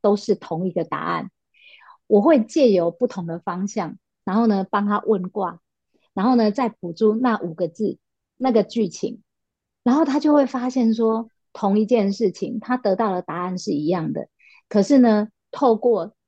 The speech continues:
这五个棋子，这五个棋子呢，展现的剧情呢，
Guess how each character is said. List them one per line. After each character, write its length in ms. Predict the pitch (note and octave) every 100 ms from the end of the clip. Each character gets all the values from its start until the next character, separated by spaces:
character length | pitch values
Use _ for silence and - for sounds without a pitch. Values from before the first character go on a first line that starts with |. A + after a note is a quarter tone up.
| _
这 180 | D4 A#3+
五 140 | F3+ F3
个 140 | F3
棋 320 | - - F3
子， 280 | F3+ - - _ _ _ _ _ -
这 140 | D#4
五 80 | G#3
个 160 | G#3+
棋 240 | G3+ G#3+ G#3
子 140 | A3
呢， 260 | G3+ F#3+ G3+ -
展 260 | F3 F3+
现 260 | - C4 G3+
的 120 | F#3
剧 260 | F3 A3+ F3
情 260 | - D#3+
呢， 200 | - E3